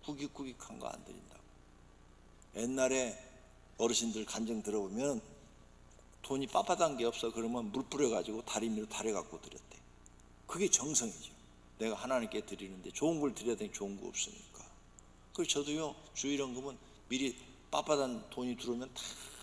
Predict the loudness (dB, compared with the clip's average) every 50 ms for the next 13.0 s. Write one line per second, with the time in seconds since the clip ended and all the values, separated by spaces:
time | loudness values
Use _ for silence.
0 | -12 -12 -12 -12 -12 -12 -10 -10 -10 -8 -6 -6 -6 -6 -4 0 0 2 2 0
1 | -2 -4 -4 -6 -6 -6 -8 -10 -12 -14 -18 -16 -14 -10 -8 -8 -8 -8 -10 -10
2 | -12 -12 -14 -18 -20 -20 -14 -10 -10 -10 -8 -4 -4 -2 -2 -2 -4 -8 -12 -14
3 | -16 -16 -16 -18 -18 -20 -20 -20 -20 -20 -20 -20 -20 -20 -20 -20 -20 -20 -18 -16
4 | -16 -16 -16 -12 -6 -2 0 4 6 6 6 6 2 2 2 2 4 4 2 2
5 | 2 2 0 0 0 -2 -4 -2 -2 -2 -2 -2 -2 -2 -4 -4 -4 -6 -6 -8
6 | -8 -10 -12 -14 -14 -16 -16 -16 -18 -18 -14 -12 -10 -10 -10 -12 -14 -20 -20 -6
7 | -4 -4 -2 -2 -2 -2 -2 -2 -6 -12 -18 -18 -20 -20 -10 -4 -4 -4 -4 -4
8 | -4 -2 -2 0 2 2 2 2 2 0 0 2 2 0 0 -2 -6 -10 -8 -6
9 | -6 -6 -6 -6 -8 -10 -12 -18 -20 -20 -20 -20 -20 -20 -20 -20 -20 -20 -8 -4
10 | -4 -2 0 2 2 2 0 -2 -6 -8 -6 -8 -8 -10 -10 -8 -6 -4 -2 0
11 | 0 0 2 0 0 -2 -2 -4 -6 -4 -4 -4 -4 -4 -4 0 2 2 2 2
12 | -2 -6 -12 -14 -16 -16 -8 -2 0 2 2 0 -2 -2 0 0 0 0 -2 -6